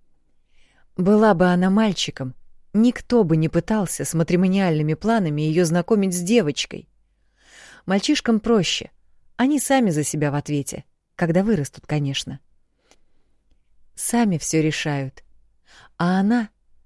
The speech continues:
сколько себя помнит, постоянно слышала нравоучения и почти ничем из того, что ей нравилось, не могла заниматься. Вон Виктор, счастливчик. Сам себе хозяин,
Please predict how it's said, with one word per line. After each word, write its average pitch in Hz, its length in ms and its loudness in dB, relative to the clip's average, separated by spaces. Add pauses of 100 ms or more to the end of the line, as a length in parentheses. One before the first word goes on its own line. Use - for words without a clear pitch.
(160)
сколько - 560 -2
себя 165 320 0
помнит, 190 480 -4
постоянно 190 580 -2
слышала 196 480 -2
нравоучения 170 840 0
и - 160 -6
почти 180 380 -4
ничем 220 440 0
из 151 80 -6
того, 165 240 -2
что - 200 -4
ей 151 80 0
нравилось, 160 580 -4 (440)
не 147 120 -2
могла 185 360 -2
заниматься. 147 760 -10 (1120)
Вон 226 240 -4
Виктор, 185 540 -8 (260)
счастливчик. - 880 -6 (720)
Сам 220 280 -2
себе 180 260 -2
хозяин, 160 600 -4